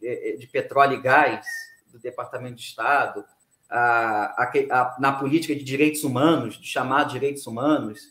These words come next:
é, também. E no Departamento de Estado t-, também se opera o financiamento,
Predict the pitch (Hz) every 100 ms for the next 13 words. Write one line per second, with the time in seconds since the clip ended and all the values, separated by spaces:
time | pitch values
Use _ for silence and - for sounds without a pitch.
0 | _ _ _ _ _ - 127 123 120 113
1 | 113 104 104 104 - - _ - 139 117
2 | 131 151 120 - _ _ _ _ 139 139
3 | - - 160 190 175 175 - 151 160 143
4 | - 156 156 - - - - 147 143 156
5 | 160 156 143 151 151 143 123 - - _
6 | _ _ - 151 - 220 214 208 - 202
7 | 156 151 202 185 175 - -